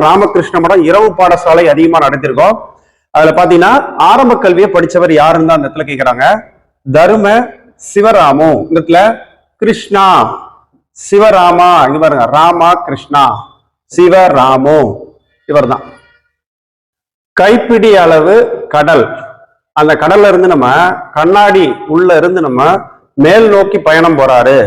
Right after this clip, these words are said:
மேல் நோக்கி பயணம் போனதுக்கு அப்புறம் விடிவு காலம் கிடைக்குது அப்படிங்கிற மாதிரி ஞாபகம் வச்சுக்கோங்க. தரும சிவராமு. இந்த சிவராமு இவர் தான் இன்னொரு பேர் வந்து பிரமிழ்னு சொல்லுவோம் இல்லையா, அந்த பிரமிழுடைய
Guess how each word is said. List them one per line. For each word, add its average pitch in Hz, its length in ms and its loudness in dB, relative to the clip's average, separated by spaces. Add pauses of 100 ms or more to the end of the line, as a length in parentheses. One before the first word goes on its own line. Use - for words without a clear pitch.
(560)
மேல் 208 200 2
நோக்கி 208 280 0
பயணம் 180 240 2
போனதுக்கு 170 300 0
அப்புறம் 214 280 0 (460)
விடிவு 214 320 4
காலம் 175 280 2
கிடைக்குது 143 420 0 (440)
அப்படிங்கிற 160 360 0
மாதிரி 165 180 2
ஞாபகம் 156 180 2
வச்சுக்கோங்க. 131 360 -2 (840)
தரும 220 320 2 (520)
சிவராமு. 151 720 0 (600)
இந்த 156 180 -2
சிவராமு 165 500 2 (240)
இவர் 170 200 0
தான் 180 120 2
இன்னொரு 170 240 0
பேர் 175 160 2
வந்து 180 220 0
பிரமிழ்னு 180 440 2
சொல்லுவோம் 151 220 0
இல்லையா, 202 200 2 (500)
அந்த 156 200 0
பிரமிழுடைய 175 540 2